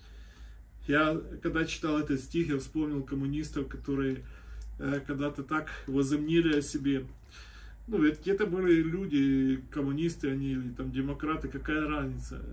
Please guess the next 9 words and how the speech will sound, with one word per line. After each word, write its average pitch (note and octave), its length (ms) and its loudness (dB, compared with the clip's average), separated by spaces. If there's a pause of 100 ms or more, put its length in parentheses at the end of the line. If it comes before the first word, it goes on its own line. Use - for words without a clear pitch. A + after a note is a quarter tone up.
Но D3+ 180 -2
они D3+ 160 0
так E3+ 240 0
возомнили D#3+ 560 2
о C#3+ 60 2
себе, C#3 300 -2
что C3+ 360 0
сказали: D3 480 0
"Мы D3 300 -2